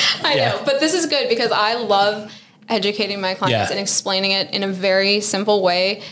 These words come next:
Speaker 1: um, so that they can understand it. So
Speaker 2: Right.
Speaker 1: if I can explain it to you, then hopefully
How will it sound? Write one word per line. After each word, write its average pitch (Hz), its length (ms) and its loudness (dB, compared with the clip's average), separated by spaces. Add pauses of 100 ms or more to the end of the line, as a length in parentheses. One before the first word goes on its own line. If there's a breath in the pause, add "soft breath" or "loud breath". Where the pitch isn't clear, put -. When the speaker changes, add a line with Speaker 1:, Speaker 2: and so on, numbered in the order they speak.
(260 loud breath)
Speaker 1:
um, 185 560 0
so 208 160 2
that 196 140 2
they 180 120 0
can 190 140 -4
understand 220 420 0
it. 240 120 -2
So 240 60 2
Speaker 2:
Right. 226 180 2
Speaker 1:
if - 120 -6
I 190 120 -2
can 220 120 -8
explain 220 300 -2
it 202 140 -2
to 208 100 -2
you, 202 240 -4
then 196 240 -8
hopefully 196 580 -18